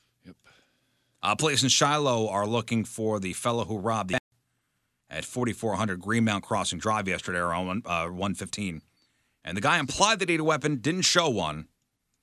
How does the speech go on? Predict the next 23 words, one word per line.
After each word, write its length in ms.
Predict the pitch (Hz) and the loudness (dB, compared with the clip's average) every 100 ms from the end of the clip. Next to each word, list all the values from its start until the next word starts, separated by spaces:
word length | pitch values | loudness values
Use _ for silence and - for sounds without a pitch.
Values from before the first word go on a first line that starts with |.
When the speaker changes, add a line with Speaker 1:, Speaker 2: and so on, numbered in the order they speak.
| _ | _
Speaker 2:
but 80 | 95 | -8
he 60 | |
was 100 | 107 | -4
last 260 | 120 135 135 | 2 2 4
seen 160 | 147 110 | 2 2
running 360 | 110 147 151 | 4 2 0
from 260 | 135 131 110 | -2 0 0
the 80 | 92 | -2
parking 540 | - - 190 - 170 | -6 0 0 0 0
lot 160 | 156 143 | 0 2
of 60 | |
the 40 | 123 | -2
bank 400 | 107 113 104 92 | -2 -2 -4 -4
where 220 | 101 95 | -4 -4
he 380 | 82 98 90 90 _ _ _ _ | -6 -8 -8 -10 _ _ _ _
got 200 | - 117 | 0 2
into 240 | 117 - 104 | 2 0 0
a 80 | 90 | 0
white 320 | 98 107 - | 0 0 -2
car 220 | 101 87 | -2 -2
and 100 | 85 | -2
peeled 260 | 110 87 87 | -4 -4 -2
off. 380 | 78 65 - | -2 -4 -14